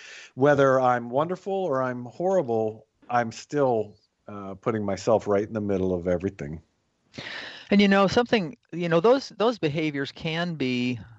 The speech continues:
Speaker 2: behaviors that are, uh, observable by other people. But I found for me that it was also an internal processing style. And what I mean by that is I would think, "Well, okay, how can I get that person to do what I want them to do?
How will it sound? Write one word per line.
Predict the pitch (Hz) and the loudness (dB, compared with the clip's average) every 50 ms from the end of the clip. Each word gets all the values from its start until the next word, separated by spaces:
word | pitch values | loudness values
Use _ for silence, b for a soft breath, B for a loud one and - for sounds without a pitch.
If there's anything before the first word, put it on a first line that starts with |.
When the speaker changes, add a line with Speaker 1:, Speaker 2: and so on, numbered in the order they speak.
| B B B _ - | B B B _ -4
Speaker 2:
behaviors | 123 147 135 151 156 147 143 143 135 127 | 0 2 2 4 4 2 2 0 -2 0
that | 139 127 | 0 2
are, | 127 127 123 120 113 - - | 2 2 2 0 -2 -4 -6
uh, | - 123 - | -6 -6 -2
observable | - 123 127 120 131 139 135 127 127 101 104 92 73 - _ _ | -2 -2 -2 0 0 0 2 2 0 0 0 -2 -2 -6 _ _
by | _ 139 131 131 | _ -2 0 0
other | 131 131 - 101 | -2 -4 -8 -10
people. | - - - 143 - - 113 - B B B B B B B B B B | -12 -12 -12 -12 -10 -10 -10 -10 B B B B B B B B B B
But | _ 151 151 143 139 - - _ _ | _ 4 6 6 4 4 0 _ _
I | 147 135 151 | -2 -2 -2
found | 151 - 170 156 151 139 - | -2 -2 -4 -4 -4 -4 -8
for | - 139 | -12 -12
me | 135 143 156 160 | -8 -8 -6 -4
that | 156 139 120 117 | -4 -4 -4 -4
it | 127 127 123 - _ _ _ | -4 -6 -8 -10 _ _ _
was | 135 127 117 127 | -10 -4 2 4
also | 123 139 170 170 - - 127 113 110 113 113 | 4 4 4 2 0 2 2 4 4 2 0
an | - 117 123 123 - | -2 -4 -6 -6 -6
internal | - 135 139 143 151 - - - 147 143 139 135 127 120 120 113 | -4 -4 -4 -4 -6 -8 -6 -4 -2 -2 0 0 0 0 0 -2
processing | 120 - - 135 135 139 135 - 120 107 101 - - 104 90 117 | -2 0 2 2 2 2 2 0 -2 -2 -2 -4 -8 -10 -10 -10
style. | - - - 123 110 101 76 - - - - - B B B B B B B B | -12 -4 -2 0 0 0 0 -2 -4 -6 -8 -10 B B B B B B B B
And | - 139 139 135 | -2 -2 0 0
what | 135 135 131 | 0 2 2
I | 131 123 | 2 0
mean | 131 139 139 139 139 | -2 -4 -6 -6 -2
by | 127 123 120 120 | 0 0 0 0
that | 123 139 156 190 214 190 151 | 0 -2 -2 0 0 0 0
is | 127 127 127 123 | 0 -2 0 0
I | 139 143 160 | 0 0 0
would | 180 165 143 120 | -2 -4 -6 -6
think, | - 143 139 131 - | -8 -10 -10 -8 -4
"Well, | 135 127 127 127 123 - | -2 0 2 2 2 0
okay, | - 147 - - 139 117 120 | -4 -8 -6 -6 -6 -6 -4
how | 127 147 185 | -4 -4 -4
can | - 247 240 | -4 -4 -6
I | 247 240 | -4 -4
get | 208 202 - _ | -6 -6 -4 _
that | 170 156 - - | -4 -4 -4 -4
person | - 165 160 - - 143 | -6 -8 -8 -8 -12 -12
to | - 147 | -12 -8
do | 123 143 143 | -8 -6 -2
what | 139 131 - | -2 -2 0
I | - 127 123 135 | 0 0 0 0
want | 135 127 127 123 | 0 -2 -4 -4
them | - - 117 | -4 -8 -8
to | 117 - 127 | -6 -8 -4
do? | 127 180 196 160 - - | 0 0 0 0 0 -2